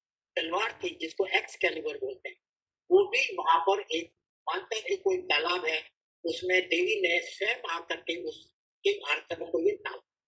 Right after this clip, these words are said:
ये उसको वो तलवार दी। लेकिन ये जो मुझे ड्रूइड्स दिखाने ले गए हैं वहां पर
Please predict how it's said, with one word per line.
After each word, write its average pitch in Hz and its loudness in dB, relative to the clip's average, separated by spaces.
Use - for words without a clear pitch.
ये 156 -2
उसको 415 6
वो - -8
तलवार 143 0
दी। - -20
लेकिन 508 6
ये 440 2
जो 440 -2
मुझे 185 4
ड्रूइड्स - 0
दिखाने - -6
ले 392 -2
गए 147 -6
हैं 143 -6
वहां 135 -12
पर 139 -10